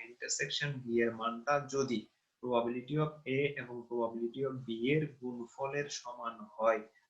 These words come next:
তাহলে আমরা বলবো ঘটনা দুটি স্বাধীন। এখানে যেহেতু এই দুটি সমান হয়েছে, দুটির মানে one by eight, তাহলে আমরা বলবো ঘটনা দুটি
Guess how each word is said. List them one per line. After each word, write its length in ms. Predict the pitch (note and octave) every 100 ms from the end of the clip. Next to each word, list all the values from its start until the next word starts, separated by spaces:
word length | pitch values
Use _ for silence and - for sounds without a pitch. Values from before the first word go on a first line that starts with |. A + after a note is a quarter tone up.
| -
তাহলে 260 | A#2+ C3+ C3+
আমরা 160 | B2 C3+ C#3
বলবো 240 | D3 F#3 C4 - _ A#2+
ঘটনা 280 | A2 A#2+ A#2 A2+
দুটি 200 | A2+ D4 - _ -
স্বাধীন। 300 | G2+ G#2 - _ _ _ _ _ -
এখানে 220 | - C#3+ D3
যেহেতু 260 | C#3 C#3+ F3 G3+ B2
এই 60 | B2
দুটি 160 | D3 F3
সমান 260 | - C3+ C3 B2+
হয়েছে, 300 | B2 D3 D3 B3+ -
দুটির 280 | A#2 A2 D3+ C3+
মানে 140 | C3 A#2+ A2+
one 100 | A2
by 100 | A2+ C#3
eight, 120 | G3 - - _ _ A2
তাহলে 160 | A2 A#2+
আমরা 140 | B2 B2+ A#2+
বলবো 220 | C#3+ G3 D3
ঘটনা 260 | A#2 A#2+ A2+ A#2
দুটি 180 | A#2